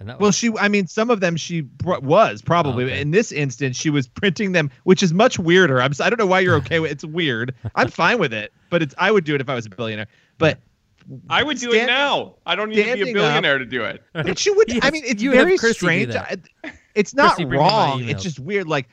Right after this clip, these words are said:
Speaker 2: she would get up and walk them to him. He couldn't get up and go to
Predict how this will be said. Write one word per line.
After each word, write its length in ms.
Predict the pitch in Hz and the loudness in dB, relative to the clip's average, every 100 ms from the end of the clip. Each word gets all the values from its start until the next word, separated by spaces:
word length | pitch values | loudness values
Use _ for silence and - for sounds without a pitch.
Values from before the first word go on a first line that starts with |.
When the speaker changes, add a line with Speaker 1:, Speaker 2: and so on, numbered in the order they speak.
| _ | _
Speaker 2:
she 200 | - 175 | -4 -2
would 180 | 165 143 | 0 -2
get 160 | 113 180 | 0 0
up 120 | 180 | 0
and 260 | 151 143 117 | -2 -6 -4
walk 380 | 135 175 202 - | 2 2 2 -2
them 400 | 190 147 123 120 | 2 2 0 -2
to 120 | 139 | 0
him. 360 | 127 107 95 95 _ _ 143 - _ | 0 -2 -4 -12 _ _ -18 -18 _
He 100 | 214 | -2
couldn't 320 | 202 - 277 202 | -2 -2 0 2
get 140 | 220 | 4
up 140 | 220 | 2
and 100 | 233 | 0
go 160 | 185 | 2
to 80 | 175 | 4